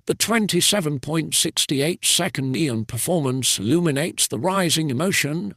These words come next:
and viscerally glorifies the female orgasm. Callums Dominic lives and works between San Francisco, California, New York, New York, and Jackson, Wyoming.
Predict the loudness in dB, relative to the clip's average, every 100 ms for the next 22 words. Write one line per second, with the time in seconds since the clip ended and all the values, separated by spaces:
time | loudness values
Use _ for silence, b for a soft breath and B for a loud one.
0 | -8 -4 0 2 2 0 0 2 4 4
1 | 2 0 -2 -2 -2 -2 -2 -2 0 0
2 | 0 -2 -2 -2 -2 -4 -10 _ 2 4
3 | 6 4 2 0 2 2 2 0 -2 0
4 | 0 -2 -2 -2 -2 0 0 -2 -2 -2
5 | -2 -2 0 0 0 0 0 0 -2 -2
6 | 0 2 2 0 0 -4 -4 -8 -10 -4
7 | -2 0 2 2 2 0 -2 -4 -8 _
8 | 0 2 2 0 -4 -12 -18 -4 0 2
9 | 0 -2 -6 -14 -20 _ _ -4 0 0
10 | 0 -2 -2 -2 -6 -10 _ -4 -2 0
11 | 0 -2 -4